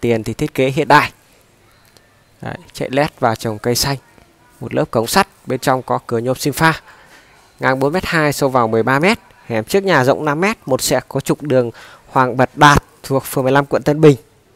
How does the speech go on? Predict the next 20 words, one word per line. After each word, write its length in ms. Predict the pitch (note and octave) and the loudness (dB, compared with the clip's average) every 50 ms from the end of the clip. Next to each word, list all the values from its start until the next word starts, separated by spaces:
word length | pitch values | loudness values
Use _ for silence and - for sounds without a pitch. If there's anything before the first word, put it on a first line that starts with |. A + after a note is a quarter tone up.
| _ _ _ _ _ _ _ _ _ _ | _ _ _ _ _ _ _ _ _ _
Đấy, 140 | - A#2+ - - | -12 -12 -12 -8
đường, 320 | C3+ B2+ B2 A#2 A2+ A2+ | -4 -2 -2 -2 -2 -4
ờ, 140 | A2 A2 A2 | -4 -6 -6
xe 180 | A2 - D3 C3 | -2 0 0 0
hơi, 240 | C3+ D3 D3 D3 C#3 | 2 4 2 2 2
đường 180 | C3 B2 A#2 | 0 -4 -4
thông 260 | - - D#3+ D#3+ D3+ | -2 0 0 0 0
nha 160 | D3 D3 C#3 C3+ | 0 -2 -2 0
quý 140 | - F#3 | 0 0
vị. 160 | F3+ G3 E3+ - - _ _ _ _ _ _ _ _ _ _ _ _ _ - - - _ _ _ _ _ _ _ _ _ _ _ - _ _ _ _ _ _ _ _ _ _ _ _ _ _ _ _ _ _ _ _ _ _ _ _ _ _ _ _ _ | 2 2 2 2 -2 _ _ _ _ _ _ _ _ _ _ _ _ _ -20 -20 -20 _ _ _ _ _ _ _ _ _ _ _ -20 _ _ _ _ _ _ _ _ _ _ _ _ _ _ _ _ _ _ _ _ _ _ _ _ _ _ _ _ _
Đường 200 | B2+ A#2+ A2 A2+ | -10 -10 -8 -6
năm 160 | A#2+ A#2+ B2+ | -8 -6 -6
mét 160 | C#3+ D#3+ - | -6 -6 -2
thông, 220 | - D#3+ D3+ D3 B2+ - _ _ | 2 2 2 2 2 -4 _ _
đường 160 | - B2 A#2 A2 | -6 -6 -6 -4
xe 140 | - C3+ | -4 -4
hơi 240 | C3 C#3 C#3+ C#3+ C#3 | -2 0 0 0 0
nha 120 | C#3 C3+ C3 | 0 0 0
mọi 160 | B2+ F#2+ G#2+ | 0 -2 -2
người. 180 | A#2 A2+ A2+ | -2 -4 -6